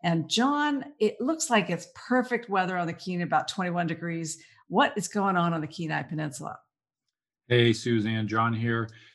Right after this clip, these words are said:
Speaker 2: The Kenai Peninsula could soon see kids go back into school. That is the big
Speaker 1: No.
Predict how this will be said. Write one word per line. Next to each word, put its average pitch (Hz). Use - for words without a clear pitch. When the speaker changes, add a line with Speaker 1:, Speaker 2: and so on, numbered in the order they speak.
Speaker 2:
The 117
Kenai 156
Peninsula 110
could 151
soon 110
see 107
kids 104
go 110
back 113
into 113
school. 110
That 110
is 120
the 107
big 107
Speaker 1:
No. 85